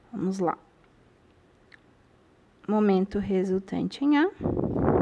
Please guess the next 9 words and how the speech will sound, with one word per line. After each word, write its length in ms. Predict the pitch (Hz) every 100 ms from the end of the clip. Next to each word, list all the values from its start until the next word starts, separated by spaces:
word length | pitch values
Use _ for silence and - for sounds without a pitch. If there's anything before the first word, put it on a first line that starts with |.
| -
eu 140 | 226 220
vou 240 | 220 220
ter 300 | - 170 - - - - _ -
menos 1000 | 214 208 208 185 160 165 165 - - - - - 139 - - _ _ _ _ _ -
novecentos 1040 | 190 180 175 180 175 - 170 180 - 180 175
e 120 | 175
sessenta 1000 | - 175 180 - - 214 175 - - 202 - _ _ _ _
K 320 | - 175 180 277 - - - - - - - - - _ _ _ _ _ _ _ _ _ _ _ - - _ _ _ _ _ _ _ _ _ _ _ _ _ _ _ _ _ _ _ _ _ -
mais 760 | 175 175 160 147 - - -